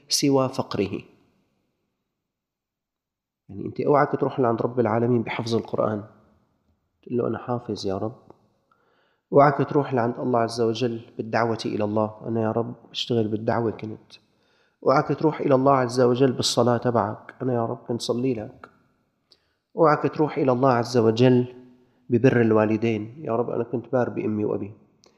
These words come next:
اذهب إلى الله مفتقرا، اذهب إلى الله بفقرك.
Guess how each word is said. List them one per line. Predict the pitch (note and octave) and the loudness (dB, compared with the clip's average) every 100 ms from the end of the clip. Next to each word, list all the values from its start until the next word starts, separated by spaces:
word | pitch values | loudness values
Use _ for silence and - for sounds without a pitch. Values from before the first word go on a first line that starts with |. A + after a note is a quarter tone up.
| _ _ _ - | _ _ _ 2
اذهب | E3+ C#3+ B2+ A2+ | 2 4 2 2
إلى | - C3+ | 2 0
الله | B2 C#3 D3 C#3 | 0 0 -2 -4
مفتقرا، | A2+ - - - G2+ F#2 E2+ _ _ _ _ _ _ _ _ - | -6 -8 -10 -8 -10 -10 -14 _ _ _ _ _ _ _ _ -2
اذهب | D#3+ C3+ C3+ - | 0 2 2 4
إلى | C3+ | 2
الله | C3+ D3+ C#3+ | 4 2 0
بفقرك. | B2 A2+ A2+ - G2 - - | -4 -4 -8 -6 -10 -12 -20